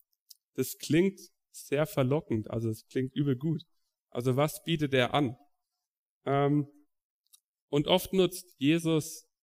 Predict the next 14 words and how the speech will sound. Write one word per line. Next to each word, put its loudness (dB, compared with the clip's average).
Geschichten -2
oder 0
Bilder 4
und 0
Vergleiche, 0
um 0
uns 0
eine 0
tiefgehende 4
Wahrheit 0
zu -14
verdeutlichen. -6
Also -4
er 0